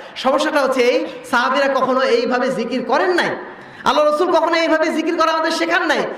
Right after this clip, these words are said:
আল্লাহ রসুল জিকির করতে বলেছেন, "আফজালু যিকির লা ইলাহা ইল্লাল্লাহ", আপনি লা ইলাহা ইল্লাল্লাহ বলেন, তাসবিহ পাঠ করেন, তাহলিল পাঠ করেন, সুবহানাল্লাহ বলেন, আলহামদুলিল্লাহ বলেন,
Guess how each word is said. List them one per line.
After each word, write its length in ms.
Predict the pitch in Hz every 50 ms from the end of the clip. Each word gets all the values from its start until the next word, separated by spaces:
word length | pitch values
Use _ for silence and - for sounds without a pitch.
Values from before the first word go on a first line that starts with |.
| - - - -
আল্লাহ 220 | 226 247 262 277
রসুল 240 | 277 277 277 277 208
জিকির 240 | 262 311 349 349 349
করতে 220 | 320 311 311 302
বলেছেন, 420 | 285 277 277 277 277 254 247 226 - -
"আফজালু 440 | 254 269 277 269 269 277 277 262 -
যিকির 240 | 269 285 277 277 240
লা 200 | 233 240 240 247
ইলাহা 240 | 240 233 220 220 226
ইল্লাল্লাহ", 380 | 214 214 214 202 190 175 160 170 - -
আপনি 180 | 254 311 320 339
লা 220 | 330 330 339 359
ইলাহা 180 | 359 359 339 330
ইল্লাল্লাহ 320 | 339 330 320 311 302 294
বলেন, 220 | 277 269 262 226 - - - - - -
তাসবিহ 380 | 330 320 320 - 392 392 392
পাঠ 220 | 381 349 339 330 330
করেন, 260 | 330 311 294 247 - - - - - -
তাহলিল 300 | 285 302 330 359 392 - -
পাঠ 200 | 339 330 320 311
করেন, 180 | 320 311 285 233 202 180 - - -
সুবহানাল্লাহ 600 | - 226 - 285 349 349 349 339 330 320 320 302
বলেন, 160 | 294 294 294
আলহামদুলিল্লাহ 600 | 285 262 269 320 349 349 359 359 330 320 320 311
বলেন, 200 | 302 262 220